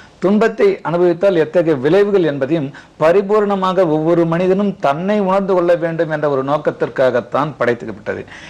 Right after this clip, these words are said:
இதை மனிதன் அதை எவ்வாறு எடுத்துக்கொண்டான் என்றால், துன்பம் வரும்போது மட்டும் இது என்னை சார்ந்தது, நான் துன்பப்படுகிறேன் என்று சொல்லுகின்றான். ஆனால் இன்பமாக தூக்கின்ற போது அந்த இன்பத்துக்கு காரணம் என்பதை யார், இவன் சொல்ல மாட்டேன்றான்.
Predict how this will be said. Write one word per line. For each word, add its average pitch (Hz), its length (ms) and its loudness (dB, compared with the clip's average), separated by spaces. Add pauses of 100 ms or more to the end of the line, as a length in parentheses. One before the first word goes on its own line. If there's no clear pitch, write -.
(100)
இதை 208 240 2
மனிதன் 202 340 2
அதை 180 200 2
எவ்வாறு 185 300 2
எடுத்துக்கொண்டான் 156 600 0
என்றால், 160 360 0 (220)
துன்பம் 208 360 0
வரும்போது 202 480 0
மட்டும் 185 400 -2 (100)
இது 165 220 2 (140)
என்னை 160 440 0
சார்ந்தது, 180 460 0
நான் 151 300 0
துன்பப்படுகிறேன் 170 800 2
என்று 147 260 -4 (100)
சொல்லுகின்றான். 139 600 -2 (300)
ஆனால் 196 340 0
இன்பமாக 208 720 2
தூக்கின்ற 180 420 -2
போது 165 200 2
அந்த 170 200 0
இன்பத்துக்கு 202 580 0
காரணம் 180 420 0
என்பதை 165 340 -2
யார், 151 360 2
இவன் 165 240 -4
சொல்ல 156 220 0
மாட்டேன்றான். 127 540 -6